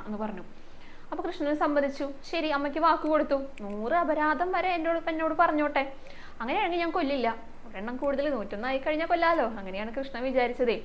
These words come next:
അപ്പോ കൃഷ്ണൻ അതുകൊണ്ടാണ് ഇങ്ങനെ എപ്പോഴും എപ്പോഴും ഇങ്ങനെ ശുണ്ഠി പിടിപ്പിക്കുന്നതും. എന്തെങ്കിലുമൊക്കെ പറയണല്ലോ, നൂറെണ്ണം തികയണല്ലോ. അപ്പൊ ഈ കൃഷ്ണന്റെ ഈ മൂന്ന് അവതാരത്തിൽ, ഭഗവാന്റെ മൂന്ന് അവതാരത്തിലും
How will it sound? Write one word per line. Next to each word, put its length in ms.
അപ്പോ 160
കൃഷ്ണൻ 360
അതുകൊണ്ടാണ് 540
ഇങ്ങനെ 200
എപ്പോഴും 360
എപ്പോഴും 320
ഇങ്ങനെ 240
ശുണ്ഠി 360
പിടിപ്പിക്കുന്നതും. 640
എന്തെങ്കിലുമൊക്കെ 420
പറയണല്ലോ, 600
നൂറെണ്ണം 420
തികയണല്ലോ. 560
അപ്പൊ 200
ഈ 100
കൃഷ്ണന്റെ 520
ഈ 20
മൂന്ന് 260
അവതാരത്തിൽ, 520
ഭഗവാന്റെ 460
മൂന്ന് 260
അവതാരത്തിലും 480